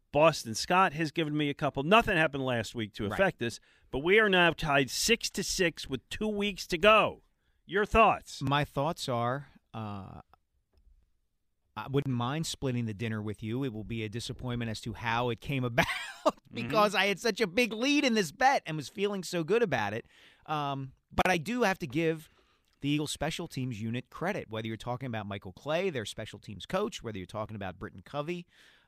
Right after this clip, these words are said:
Speaker 2: uh, becoming a better returner. Uh, you know, I, look, we're, we're gonna get a great dinner out of it one way or another.
Speaker 1: We are.
Speaker 2: So whether I end up paying or you end up paying or we split the bill fifty-fifty because it ends up six six as it is now,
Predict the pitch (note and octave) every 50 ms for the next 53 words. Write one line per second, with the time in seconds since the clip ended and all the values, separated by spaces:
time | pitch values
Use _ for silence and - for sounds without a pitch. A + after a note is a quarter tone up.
0 | _ - A#2+ G#2+ G2+ G2 F#2 E2+ - - _ - - - - - - C3+ C3 C3
1 | B2+ A2+ F#2 B2 A#2+ A#2+ A#2 G#2 F#2+ G2 - - - D3 D#3 E3 F#3 G3 G#3 -
2 | _ _ _ _ _ _ _ _ _ _ _ A#2 A2+ A2+ G#2+ G#2 G#2 G#2 G2+ G2+
3 | G2+ G2 - _ _ _ - C#3+ F#3+ A3+ G#3 F#3 F#3+ G3+ - _ - - - _
4 | - - D3 F#3 D#3+ - - - _ _ D3 D3 D3+ D#3+ - E3 E3+ F3 A#3+ B3
5 | A#3 G#3+ F3+ E3 C#3+ C3+ - - - B2 A2 D3+ F3 F3 B2+ G#2+ E3 E3+ D#3 C3+
6 | B2 B2 B2 A#2 A#2+ A2+ - - A2 B2 C#3 C#3 B2+ B2 A#2 A2+ G#2 G2 G2 G2
7 | A2+ A#2+ D#3 F3 F#3 F#3+ C#3 F#2 D#2 - - _ - - - - B2+ A#2+ A#2 A2+
8 | A2+ A2+ A2 G2+ - _ _ _ _ _ _ _ - A#2 A#2+ C#3+ C#3+ C#3+ C#3 C3+
9 | C3+ C#3+ D3 D3 C#3+ C#3+ - - C#3 C3 C3 B2+ C3 C3 B2 G#2 G2+ A2+ B2+ C#3
10 | C#3+ C#3 C3+ B2 - A#2+ B2 B2 B2+ B2+ B2+ A2+ F#2+ F#2+ F#2+ - - - C3+ C3
11 | - - G#2+ B2+ B2 A#2 - - C3 A2+ - A2+ G#2 - - B2+ A#2 G#2 - -
12 | A2+ A2 A2 - - G2 - - G#2 G#2+ G#2 F#2+ G2 A2 G2+ G#2+ A2 A#2 F#2+ A2+
13 | G#2 - _ - - - C3+ - - - - A3 A3+ - - - - C3 A#2 G#2+
14 | A2+ A#2 A#2+ A#2+ G#2+ B2+ C#3 C#3+ C#3+ C#3 C3 B2+